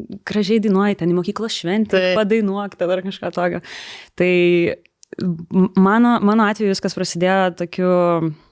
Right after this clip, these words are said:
Speaker 1: gal su kažkokiais coveriais, kur kažkas vat pastebėjo, kad, „O, gal tau reikėtų ir kažką savo pamėgint.“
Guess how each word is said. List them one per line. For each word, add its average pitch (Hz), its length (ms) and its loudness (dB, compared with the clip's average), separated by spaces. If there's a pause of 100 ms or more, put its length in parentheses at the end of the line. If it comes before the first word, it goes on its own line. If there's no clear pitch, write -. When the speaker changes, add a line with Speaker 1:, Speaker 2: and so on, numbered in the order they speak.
(160)
Speaker 1:
gal 160 240 -2
su - 160 -8
kažkokiais - 480 -10
coveriais, 294 640 0
kur 185 160 -4
kažkas - 340 -6
vat 160 140 -8
pastebėjo, 165 460 -2
kad, 160 160 -6
„O, 214 400 0 (480)
gal 170 200 0
tau 165 140 -6
reikėtų 160 300 -8
ir 160 60 -10
kažką - 280 -8
savo 240 240 -2
pamėgint.“ 247 540 0